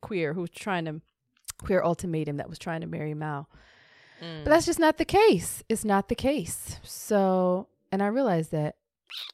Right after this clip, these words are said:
Speaker 1: And just the dynamics of my life in this moment as a mother of a teenage kid, it's just,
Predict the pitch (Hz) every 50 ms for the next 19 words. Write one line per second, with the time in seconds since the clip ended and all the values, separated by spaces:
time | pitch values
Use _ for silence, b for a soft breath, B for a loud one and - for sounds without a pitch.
0 | _ _ _ - 185 180 175 175 170 175 175 175 - 202 202 - _ _ _ _
1 | - - 190 - 196 196 202 202 208 220 233 226 220 220 - - - - - 208
2 | 208 190 202 202 202 202 196 196 214 262 262 - - 233 233 240 - - 233 233
3 | 233 254 269 262 220 214 180 175 175 165 170 175 190 196 233 240 226 185 180 -
4 | - - 196 196 196 196 190 - - - - 190 202 240 247 226 190 - - -
5 | 214 208 202 - - - - - - -